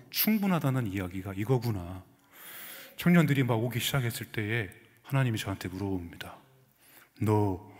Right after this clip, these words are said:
그 청년들이 없어도 나로 인하여 만족할 수 있겠니? 나 하나로 만족할 수 있겠니?" 살짝 고민해야 되더라고요. 근데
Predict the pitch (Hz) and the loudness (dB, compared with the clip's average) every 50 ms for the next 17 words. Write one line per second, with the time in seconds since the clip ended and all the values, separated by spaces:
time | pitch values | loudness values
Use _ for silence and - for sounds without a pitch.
0 | - - - - - - _ _ _ _ _ _ _ - - 113 - - - 147 | -20 -20 -20 -20 -20 -20 _ _ _ _ _ _ _ -10 -10 -8 -6 -4 -4 -2
1 | 147 147 139 131 131 117 95 92 - - 120 107 - 98 92 98 101 104 90 - | 0 0 0 0 -2 -2 -4 -4 -6 -8 -8 -8 -8 -8 -8 -8 -8 -10 -10 -14
2 | - - _ _ _ _ _ _ _ _ - - 101 107 104 101 98 95 90 92 | -18 -20 _ _ _ _ _ _ _ _ -8 -4 -2 -2 -2 -2 -4 -4 -6 -6
3 | 90 87 85 85 90 90 - - - 104 - - 98 - - 110 101 98 101 98 | -8 -8 -8 -8 -8 -10 -8 -8 -8 -8 -8 -8 -10 -10 -10 -10 -10 -10 -12 -14
4 | - - _ _ _ _ _ _ _ _ _ _ _ _ _ _ _ _ _ _ | -16 -20 _ _ _ _ _ _ _ _ _ _ _ _ _ _ _ _ _ _
5 | _ _ _ _ _ - - 98 107 113 127 131 131 110 98 101 113 - - 151 | _ _ _ _ _ -8 -6 -4 -2 -2 0 0 0 0 -2 -4 -6 -4 -4 -4
6 | 143 - - 110 95 - - 131 - - - - _ _ _ _ _ _ _ _ | -4 -4 -6 -10 -10 -10 -12 -14 -14 -18 -20 -20 _ _ _ _ _ _ _ _
7 | _ _ _ _ _ _ _ _ _ _ _ _ _ _ _ _ _ _ _ _ | _ _ _ _ _ _ _ _ _ _ _ _ _ _ _ _ _ _ _ _
8 | _ _ _ _ _ _ _ _ _ _ _ _ _ _ _ _ _ - - - | _ _ _ _ _ _ _ _ _ _ _ _ _ _ _ _ _ -10 -10 -8
9 | - - - - - - 113 107 92 92 85 - - - - - - - - - | -6 -6 -6 -6 -4 -4 -4 -4 -6 -8 -10 -12 -14 -14 -10 -10 -10 -10 -10 -14
10 | - - - - - - _ _ _ _ _ _ _ _ _ _ _ _ _ _ | -16 -20 -20 -20 -20 -20 _ _ _ _ _ _ _ _ _ _ _ _ _ _
11 | _ _ _ _ _ _ _ _ _ _ _ - - - - _ _ - - - | _ _ _ _ _ _ _ _ _ _ _ -20 -20 -20 -20 _ _ -20 -20 -20
12 | - - - - - - _ _ _ _ _ _ - 120 110 123 117 104 | -20 -20 -20 -20 -20 -20 _ _ _ _ _ _ -2 2 2 2 2 0